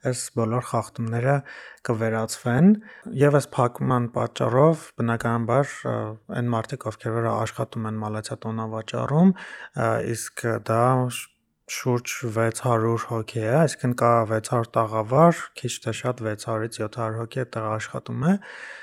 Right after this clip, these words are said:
ը, և այդ մարդիկ բողոքի ցույց էին անում առավոտվանից տոնավաճառի դիմաց, և պնդում էին, որ, ը, նրանց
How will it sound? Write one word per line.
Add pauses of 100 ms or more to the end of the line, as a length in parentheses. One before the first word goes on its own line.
(120)
ը,
և
այդ
մարդիկ
բողոքի
ցույց
էին
անում
առավոտվանից
տոնավաճառի
դիմաց, (300)
և (280)
պնդում
էին,
որ, (460)
ը, (360)
նրանց